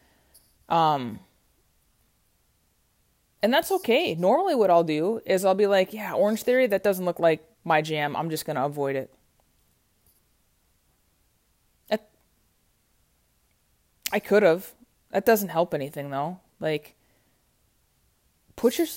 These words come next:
like, putting myself in a position where I'm like, "This is probably not gonna go well," that is unique for me. That's, that's uncommon. I'm a very, like, careful and strategic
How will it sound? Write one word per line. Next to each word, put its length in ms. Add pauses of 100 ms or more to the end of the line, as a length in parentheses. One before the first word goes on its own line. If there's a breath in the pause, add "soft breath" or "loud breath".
like, 200
putting 280
myself 580
in 180
a 140
position 540
where 120
I'm 120
like, 200
"This 220
is 80
probably 460
not 340
gonna 220
go 180
well," 380 (640 soft breath)
that 240
is 560 (800)
unique 420
for 160
me. 260 (140)
That's, 400
that's 400
uncommon. 560 (1200)
I'm 140
a 60
very, 380
like, 460 (1600)
careful 520
and 160
strategic 800